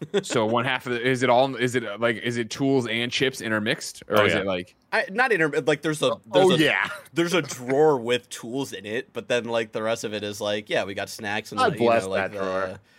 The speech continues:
Speaker 1: the, uh, you know, uh, toilet paper and, and other, like, uh, pleasantries up there. I don't know why I call
Speaker 3: Greg,
Speaker 1: toilet
Speaker 3: the,
Speaker 1: paper
Speaker 3: the pl-
Speaker 1: pleasantries, <laughs> but
Speaker 3: Greg, the pli-,
Speaker 4: Pleasantries.
Speaker 3: the pliers are s-, are standing up upside down vertically,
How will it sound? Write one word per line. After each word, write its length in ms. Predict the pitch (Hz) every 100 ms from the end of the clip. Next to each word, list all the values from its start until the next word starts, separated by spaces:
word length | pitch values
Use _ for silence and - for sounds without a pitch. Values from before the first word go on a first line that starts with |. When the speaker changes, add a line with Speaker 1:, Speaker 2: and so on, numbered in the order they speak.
| _ -
Speaker 1:
the, 60 |
uh, 220 | 101 95
you 140 | 95 107
know, 260 | 92 90
uh, 400 | 90 87 87 87 85
toilet 360 | - 98 98 95
paper 540 | 107 98 101 98 98
and, 180 | 95 95
and 220 | 95 101
other, 320 | - 101 95 95
like, 240 | 95 95
uh, 540 | 95 92 92 95 92 92 92
pleasantries 580 | - 98 98 - 95 95
up 140 | 92
there. 220 | 98 101 107 _
I 60 | -
don't 80 | 98
know 60 | 92
why 160 | 92
I 40 | 95
call 140 | -
Speaker 3:
Greg, 220 | - 147 120
Speaker 1:
toilet 60 |
Speaker 3:
the, 60 | 131
Speaker 1:
paper 120 | 107
Speaker 3:
the 60 | 127
pl- 100 | - 165
Speaker 1:
pleasantries, 520 | 135 104 117 - - 294
<laughs> 80 | -
but 220 | 370 - -
Speaker 3:
Greg, 240 | - 185
the 60 | 185
pli-, 80 | 160
Speaker 4:
Pleasantries. 520 | 139 127 123 143 - - -
Speaker 3:
the 80 | 131
pliers 560 | 165 151 131 147 165 156
are 140 | 123
s-, 280 | 120 - - 131
are 140 | 110
standing 420 | 110 - 127 131 123
up 120 | 113
upside 420 | 110 107 131 110
down 320 | 95 98 113 98
vertically, 600 | 101 117 - 160 170